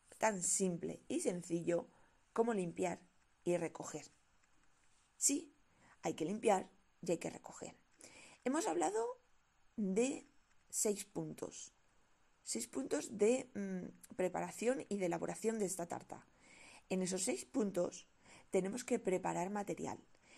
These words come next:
En esos seis puntos mancharemos espátulas, mancharemos boles,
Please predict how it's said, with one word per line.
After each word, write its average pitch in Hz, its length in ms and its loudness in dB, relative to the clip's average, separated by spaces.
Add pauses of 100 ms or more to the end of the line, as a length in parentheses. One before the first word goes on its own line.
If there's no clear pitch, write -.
En 185 140 2
esos 170 260 0
seis 254 160 -2
puntos 285 640 -4 (320)
mancharemos 170 560 -2
espátulas, - 680 -8
mancharemos 175 760 -4
boles, 170 460 0